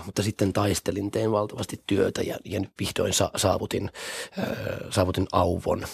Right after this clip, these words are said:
ja, ja onnen. Ja tota, jo-, joka tavallaan on niin kuin, kuitenkin kaikki me tiedetään niin kuin omasta kokemuksesta, että se on, se on jollain tavalla niin kuin valheellinen,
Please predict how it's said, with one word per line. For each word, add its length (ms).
ja, 160
ja 120
onnen. 500
Ja 80
tota, 340
jo-, 140
joka 240
tavallaan 460
on 120
niin 180
kuin, 340
kuitenkin 380
kaikki 200
me 60
tiedetään 480
niin 140
kuin 100
omasta 200
kokemuksesta, 420
että 100
se 60
on, 160
se 60
on 60
jollain 200
tavalla 180
niin 80
kuin 120
valheellinen, 800